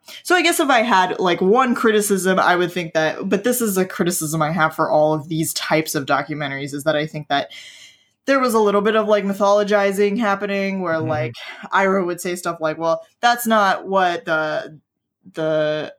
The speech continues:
Speaker 1: uh, producers wanted or whatever, but that's what the show needed, and
Speaker 2: Right.
Speaker 1: serialization." I'm like,
Speaker 2: Yeah.
Speaker 1: "You say that now because everybody does it.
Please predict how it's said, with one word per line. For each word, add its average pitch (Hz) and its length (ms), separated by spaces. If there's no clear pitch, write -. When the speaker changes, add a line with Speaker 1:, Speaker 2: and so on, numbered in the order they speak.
Speaker 1:
uh, 147 220
producers 220 580
wanted 180 420
or 170 100
whatever, 160 440
but - 220
that's 180 240
what 190 220
the 160 100
show 202 400
needed, 156 640
and 143 140
Speaker 2:
Right. 151 60
Speaker 1:
serialization." 185 1120
I'm 165 180
like, 214 200
Speaker 2:
Yeah. 233 100
Speaker 1:
"You 285 80
say 294 240
that 240 200
now 202 320
because 185 280
everybody 180 600
does 170 300
it. 151 300